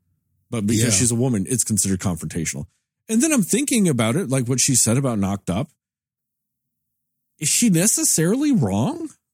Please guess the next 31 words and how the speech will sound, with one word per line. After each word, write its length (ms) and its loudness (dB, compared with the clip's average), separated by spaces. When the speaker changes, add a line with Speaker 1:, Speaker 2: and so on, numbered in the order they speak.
Speaker 1:
Like, 100 -2
if 60 -2
you 100 2
think 320 0
about 240 0
the, 260 -14
the 200 -4
context 480 -2
of 80 2
the 40 2
movie 300 0
and 100 -2
all 120 0
this 120 0
other 160 -2
stuff, 220 -2
it's 160 -2
considered 480 2
this 120 2
great 380 -2
comedy, 480 0
but, 180 -2
like, 180 -4
her 160 -2
character 760 -4
was 160 0
intentionally 840 0
unfunny 580 0
the 120 -2
whole 160 0
movie. 420 -4